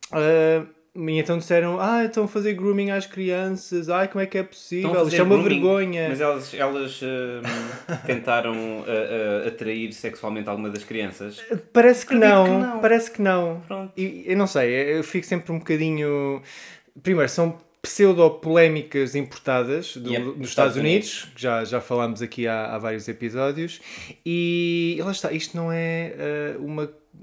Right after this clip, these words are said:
Speaker 1: sequer uma grande polémica, não há qualquer problema de uma criança ver uma drag queen ou um, um drag king. Eh, estes espetáculos têm o cuidado, obviamente, de, eh, serem moldados também para o público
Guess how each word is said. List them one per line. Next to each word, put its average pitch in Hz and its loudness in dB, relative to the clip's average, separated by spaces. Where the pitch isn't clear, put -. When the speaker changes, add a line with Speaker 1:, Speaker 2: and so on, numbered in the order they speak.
Speaker 1:
sequer 151 -2
uma 147 -6
grande 143 -6
polémica, 139 -4
não 127 -6
há 123 -6
qualquer 139 0
problema 135 -2
de 107 -16
uma 127 -4
criança 127 -4
ver 117 -2
uma 117 -4
drag 117 -2
queen 127 -6
ou 120 -6
um, 113 -8
um 143 -6
drag 117 -4
king. 127 -8
Eh, 135 2
estes 160 2
espetáculos 151 2
têm 156 6
o 151 0
cuidado, 147 4
obviamente, 131 -2
de, 139 -2
eh, 120 0
serem 127 -4
moldados 123 -2
também 120 -2
para 127 -4
o 120 2
público 123 -8